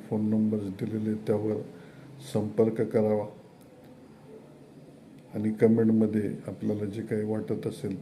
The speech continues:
ते अवश्य नमूद करावं. एवढीच या ठिकाणी सर्वांना विनंती आहे.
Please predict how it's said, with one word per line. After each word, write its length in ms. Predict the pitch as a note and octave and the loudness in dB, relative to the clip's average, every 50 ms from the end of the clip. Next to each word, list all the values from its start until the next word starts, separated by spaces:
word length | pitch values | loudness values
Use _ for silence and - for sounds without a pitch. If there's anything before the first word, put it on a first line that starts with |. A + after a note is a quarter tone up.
| - | -8
ते 100 | G#2 G2 G2 F#2+ - - - - - | -8 -8 -8 -8 -10 -14 -12 -8 -6
अवश्य 440 | G#2+ G#2+ G#2+ G#2+ - - - A2+ G#2 - - - - - | -2 0 -2 -2 -2 -6 -8 -8 -8 -8 -10 -12 -8 -6
नमूद 420 | G2 G#2+ A2 A2 A#2 A#2+ A2+ - - - | -2 0 2 2 2 2 -2 -2 4 4
करावं. 320 | A2+ A2 A2 G#2+ G#2+ C3 C3+ - - - - - - - - - - - - - - - - - - - - - - - - A#2 | 6 6 6 4 2 0 -4 -8 -12 -14 -16 -16 -16 -16 -16 -16 -14 -16 -16 -14 -14 -14 -12 -12 -10 -10 -10 -10 -8 -6 -2 0
एवढीच 320 | A2 A2+ A#2 A2+ - A2+ | 2 2 2 2 0 0
या 80 | A2 G#2+ | 0 0
ठिकाणी 420 | G#2+ - F2+ - G#2 F#2+ G2 F#2+ F#2+ - - - - - | 0 -4 -6 -4 -2 -2 -2 -2 -4 -6 -12 -12 -6 -2
सर्वांना 420 | G#2 G2 G#2 G#2 G2+ G2 G2+ G2+ | -2 -2 -2 -2 -2 -4 -4 -4
विनंती 520 | G2+ G2 G#2 G#2+ G#2+ G#2+ G#2 G2+ - A#2 | -6 -6 -4 -4 -4 -4 -4 -4 -4 -4
आहे. 120 | G#2+ G#2 | -4 -4